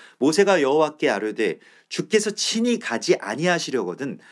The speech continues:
우리를 이곳에서 올려보내지 마옵소서." 그래서 동행에 대한 배수의 진을 칩니다. "그래, 그래, 내가 허락할 테니 그냥 너희끼리 가라." 이렇게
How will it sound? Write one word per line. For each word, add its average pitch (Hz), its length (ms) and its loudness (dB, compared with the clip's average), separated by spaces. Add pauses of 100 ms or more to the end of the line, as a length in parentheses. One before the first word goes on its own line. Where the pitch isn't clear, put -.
(180)
우리를 185 400 4
이곳에서 202 460 4
올려보내지 190 640 4
마옵소서." 127 500 -2
그래서 113 320 -6 (440)
동행에 190 720 -2
대한 156 380 -6
배수의 127 440 0
진을 147 280 -6
칩니다. - 420 -16 (460)
"그래, - 180 -8
그래, 127 320 -4 (380)
내가 104 240 -6
허락할 180 480 -6
테니 147 340 -10 (160)
그냥 131 160 -10
너희끼리 135 400 -2
가라." 98 320 -10 (400)
이렇게 180 760 0